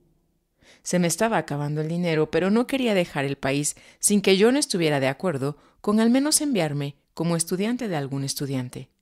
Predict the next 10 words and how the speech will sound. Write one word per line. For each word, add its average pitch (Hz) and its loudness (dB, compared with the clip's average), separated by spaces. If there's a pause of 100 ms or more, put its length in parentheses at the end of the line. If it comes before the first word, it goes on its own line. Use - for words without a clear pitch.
(760)
Lo 214 -4
que 214 -2
fuera, 202 -2 (340)
solo 269 -2
que 269 -6
por 180 -2
favor 160 -2
no 202 2
me 247 0
corriera. 143 -6